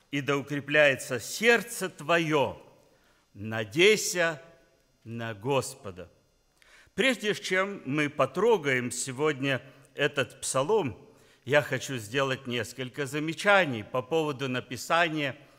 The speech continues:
этого псалма. Люди, которые изучают псалмы Давида,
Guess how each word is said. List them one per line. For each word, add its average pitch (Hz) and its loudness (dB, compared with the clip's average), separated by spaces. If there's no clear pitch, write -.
этого 120 -4
псалма. 123 -2
Люди, 262 2
которые 175 2
изучают 175 2
псалмы 170 2
Давида, 139 0